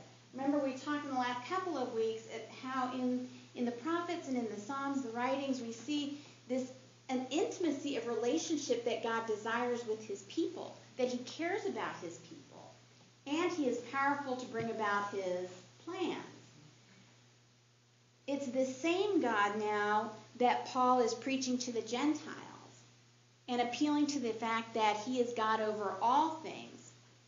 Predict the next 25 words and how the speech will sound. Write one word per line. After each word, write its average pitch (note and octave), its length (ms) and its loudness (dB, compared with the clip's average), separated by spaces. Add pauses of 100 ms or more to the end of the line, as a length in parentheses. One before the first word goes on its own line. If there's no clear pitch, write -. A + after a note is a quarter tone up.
(420)
So C#4 80 8
Paul's E4+ 520 8
exhortation E4 840 0
for D4+ 120 -2
the A#3+ 80 -2
people D4 380 -2
to B3+ 100 -6
turn D#4 380 0
from D#4 160 0
idolatry A3+ 960 0 (920)
to D#4 100 0
the C4+ 100 2
living D#4 300 6
God A#3 320 6 (100)
indicates C#4+ 480 0
a B3+ 60 -4
significant B3+ 640 -2
step E4 420 -4
in C#4 140 -2
that - 280 -4
process C4 360 -6 (640)
of A3 180 -10
coming A#3 220 -6
to G3 120 -8
salvation. G3 680 -6